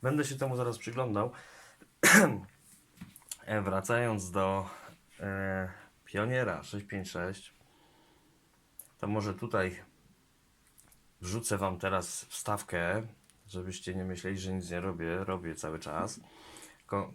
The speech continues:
ta wstawka miała pójść już jako kolejny materiał, natomiast na tą chwilę myślę, że zobaczycie sobie to, a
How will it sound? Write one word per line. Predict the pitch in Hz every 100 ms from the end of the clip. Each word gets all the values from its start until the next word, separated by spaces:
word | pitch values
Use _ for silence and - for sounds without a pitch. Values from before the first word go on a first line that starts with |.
| -
ta | 110
wstawka | - 110 117
miała | 107 104 98
pójść | 98 113 101
już | 101 101
jako | 98 95
kolejny | 90 98 110 117 101 90 92 - - - -
materiał, | 98 101 104 95 87 98 123 - - - - - - - - _ _ _ _ _ - - -
natomiast | 95 110 110 110 107 107 107 107 -
na | 98 104
tą | 104 101
chwilę | - 101 101 101 98 - - - - - - _ _ - - -
myślę, | 98 107 104 101 98
że | 92 92 90 - 110 - _ _ _ _ _ - _ - - - - -
zobaczycie | 98 107 104 101 104 98
sobie | - 90 87
to, | 85 - 92 113 127 -
a | 92 98 101 101